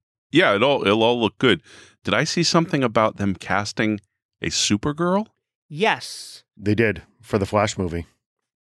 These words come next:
Speaker 1: So the Flash movie's still happening. We're still getting Ezra Miller, and they're
Speaker 3: You're getting everybody in the Flash movie.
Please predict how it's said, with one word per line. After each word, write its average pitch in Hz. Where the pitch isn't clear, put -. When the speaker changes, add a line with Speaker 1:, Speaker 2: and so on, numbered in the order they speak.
Speaker 1:
So -
the 98
Flash 160
movie's 180
still 156
happening. 120
We're 101
still 147
getting 139
Ezra 117
Miller, 101
and 117
they're 101
Speaker 3:
You're 143
getting 180
everybody 90
in 107
the 90
Flash 87
movie. 71